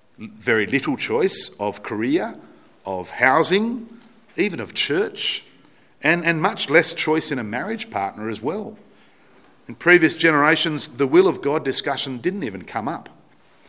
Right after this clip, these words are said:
Seeking the will of God is a very modern, Western, rich person's problem. So what then is the Lord's will? What is it then? What exactly are we praying for when we say, "Your will be done"?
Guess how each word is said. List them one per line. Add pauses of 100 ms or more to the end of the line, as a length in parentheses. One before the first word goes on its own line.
(540)
Seeking
the
will
of
God
is
a
very
modern, (260)
Western, (140)
rich
person's
problem. (3000)
So
what
then
is
the
Lord's
will? (1600)
What
is
it
then?
What
exactly
are
we
praying
for
when
we
say,
"Your
will
be
done"?